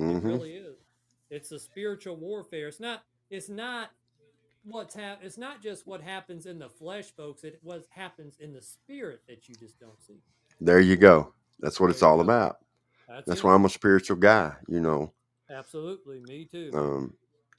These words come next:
Speaker 2: and it's
Speaker 1: So am
Speaker 2: like,
Speaker 1: I.
Speaker 2: you know, I know that I know that I know, whether it be
Speaker 1: Absolutely.
Speaker 2: something good or something bad. You know what I'm
Speaker 1: You,
Speaker 2: saying?
Speaker 1: you know, I
Speaker 2: Um,
Speaker 1: have a, I have a take on that. I can sense things.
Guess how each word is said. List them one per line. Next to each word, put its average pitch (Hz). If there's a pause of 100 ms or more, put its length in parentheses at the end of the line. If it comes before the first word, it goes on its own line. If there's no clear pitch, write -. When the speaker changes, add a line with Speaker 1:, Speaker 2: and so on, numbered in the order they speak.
(120)
Speaker 2:
and 82
it's 85
Speaker 1:
So 76
am 76
Speaker 2:
like, -
Speaker 1:
I. 127 (920)
Speaker 2:
you 80
know, 67 (140)
I 76
know 95
that 101
I 98
know 95
that 87
I 82
know, 90 (520)
whether 90
it 78
be 90
Speaker 1:
Absolutely. -
Speaker 2:
something 90
good 110
or 110
something 104
bad. 80
You 87
know 98
what 101
I'm 95
Speaker 1:
You, -
Speaker 2:
saying? 113 (840)
Speaker 1:
you 170
know, 151
I 226
Speaker 2:
Um, -
Speaker 1:
have 208
a, 147
I 196
have 202
a 127
take 180
on 190
that. 196 (280)
I 185
can 151 (240)
sense 233
things. 233